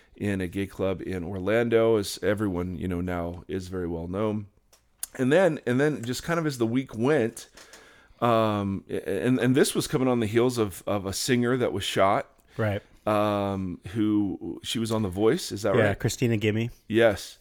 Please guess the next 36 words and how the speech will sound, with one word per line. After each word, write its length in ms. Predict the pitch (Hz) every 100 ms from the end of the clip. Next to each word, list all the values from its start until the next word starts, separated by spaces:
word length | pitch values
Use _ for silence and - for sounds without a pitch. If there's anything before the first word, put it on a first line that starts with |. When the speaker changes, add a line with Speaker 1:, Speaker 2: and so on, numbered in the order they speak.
| - - - - - -
Speaker 1:
Uh, 420 | 120 117 110 104
a-, 200 | 104 117
and 200 | 117 120
then 260 | 131 247 160
in 140 | 87
Orlando, 480 | 113 107 107 104 104
you 160 | 107 104
have 180 | 113 101
this 160 | 95
toddler 640 | - - 127 135 98 90 -
attacked 480 | 90 - 113 104 -
by 500 | 92 92 90 82 92 _ _ _ _ -
an 120 | 107
alligator, 640 | 170 156 95 78 76 135 -
which 340 | 104 110 -
is 220 | - 101 -
horrific. 580 | 110 113 113 107 147
And 140 | 107 104
then 100 | 104
the 80 | 95
story 380 | - 110 110
of 80 | 101
the 60 | 87
parents 420 | - 98 104 -
trying 220 | - 104
to 80 | 90 - -
go 180 | 98 104
in 140 | 92
after 260 | 87 - 104
that. 160 | 87
I 40 | 92
mean, 280 | 107 98 - - - - -
I 80 |
can't, 380 | 113 - 208 - - _ - - _ -
a-, 240 | 135 -
and, 180 | 143